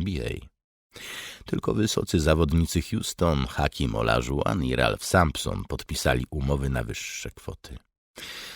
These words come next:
Był to zdecydowanie najbardziej lukratywny kontrakt podpisany z obrońcą.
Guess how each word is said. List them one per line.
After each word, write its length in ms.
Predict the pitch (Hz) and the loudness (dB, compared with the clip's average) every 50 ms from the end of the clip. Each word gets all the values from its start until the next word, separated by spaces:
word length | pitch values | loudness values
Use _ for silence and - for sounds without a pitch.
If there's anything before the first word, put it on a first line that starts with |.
| - - - | -14 -6 -2
Był 160 | - - 151 | 0 0 2
to 140 | - - 127 | 6 6 6
zdecydowanie 640 | 110 110 113 - - 113 110 101 104 101 113 113 | 8 8 6 6 6 6 6 6 6 6 6 8
najbardziej 600 | 101 98 95 90 80 92 98 95 90 85 90 87 82 | 10 10 10 10 12 10 10 10 8 8 8 8 8
lukratywny 680 | 85 85 - - 90 85 - 92 80 71 82 82 76 | 6 4 4 4 4 4 6 4 4 6 4 4 4
kontrakt 640 | - - 85 85 78 - - 73 69 - - - - | 4 4 4 4 4 2 2 0 0 0 -6 -10 -2
podpisany 640 | - 80 - - - 78 - - 64 60 64 62 | 0 0 0 0 -2 -2 0 0 0 0 0 -2
z 60 | - | -2
obrońcą. 600 | - - 73 65 62 55 50 - - - - 50 | -2 -2 -2 -2 -2 -2 -4 -6 -6 -8 -6 -6